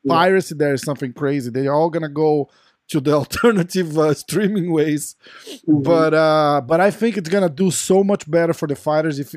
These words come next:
Speaker 2: if that rolls out well as far as pricing goes and everything.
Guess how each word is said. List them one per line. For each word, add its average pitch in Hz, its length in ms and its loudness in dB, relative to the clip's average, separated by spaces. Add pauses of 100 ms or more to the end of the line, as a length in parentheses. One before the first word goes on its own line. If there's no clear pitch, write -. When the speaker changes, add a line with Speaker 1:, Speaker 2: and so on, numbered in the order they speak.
Speaker 2:
if 147 180 -6
that 143 320 -4 (600)
rolls 147 440 0
out 143 240 -2 (520)
well 156 520 2 (140)
as 151 240 -6
far 165 160 2
as 143 140 -4
pricing 175 520 -4
goes 180 300 0
and 175 80 -8
everything. 170 480 -6